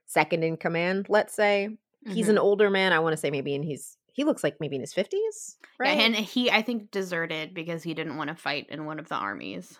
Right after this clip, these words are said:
Speaker 1: Yeah. Um, and then she's got two orphans, I wanna say Freckle and
Speaker 2: Freckle and Skinny.
Speaker 1: Skinny.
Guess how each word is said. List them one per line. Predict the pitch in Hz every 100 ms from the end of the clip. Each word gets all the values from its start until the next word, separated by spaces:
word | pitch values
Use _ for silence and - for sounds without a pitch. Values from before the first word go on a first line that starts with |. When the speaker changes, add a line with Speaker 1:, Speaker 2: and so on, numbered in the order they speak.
| _
Speaker 1:
Yeah. | 156 117 - - _ _ -
Um, | 165 165
and | 175 170
then | 175
she's | 185 190
got | - 170 156 -
two | - 254
orphans, | - 180 185 180 170 170 180 - _ _ _
I | -
wanna | 170
say | 170 156
Freckle | - 156 - 185 190 208 - _ _ _
and | 151 147 143
Speaker 2:
Freckle | 196 185 190
and | 180 160
Skinny. | 170 - 160 151 185
Speaker 1:
Skinny. | 180 170 185 226 254